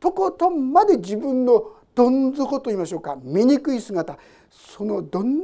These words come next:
な自分でも、その自分が愛されている、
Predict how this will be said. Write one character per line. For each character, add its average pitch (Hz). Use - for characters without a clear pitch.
な 523
自 381
分 277
で 247
も、 214
そ 220
の 208
自 170
分 185
が 170
愛 170
さ 196
れ 202
て 233
い 247
る、 370